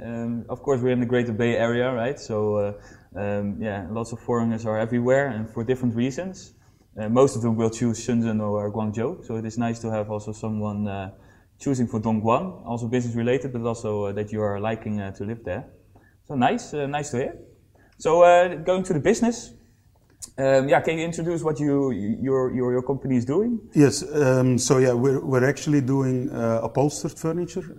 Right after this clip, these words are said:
Speaker 2: uh, meaning, um, leather and fabric sofas, beds, recliners, uh, armchairs,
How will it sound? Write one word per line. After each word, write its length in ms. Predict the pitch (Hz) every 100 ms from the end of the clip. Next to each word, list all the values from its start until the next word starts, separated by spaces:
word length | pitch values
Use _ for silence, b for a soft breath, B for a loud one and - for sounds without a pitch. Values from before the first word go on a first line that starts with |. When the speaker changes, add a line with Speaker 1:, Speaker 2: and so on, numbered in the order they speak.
| 143
Speaker 2:
uh, 220 | 123 123
meaning, 600 | 123 131 127 123 120 - -
um, 440 | 113 113 113 113
leather 320 | 113 123 123 117
and 140 | 110
fabric 500 | 131 120 117 117 -
sofas, 560 | - 127 123 117 117 101
beds, 500 | 113 120 117 - -
recliners, 960 | 117 123 117 113 110 107 104 - -
uh, 260 | - 107 101
armchairs, 840 | 104 113 107 - 110 104 101 -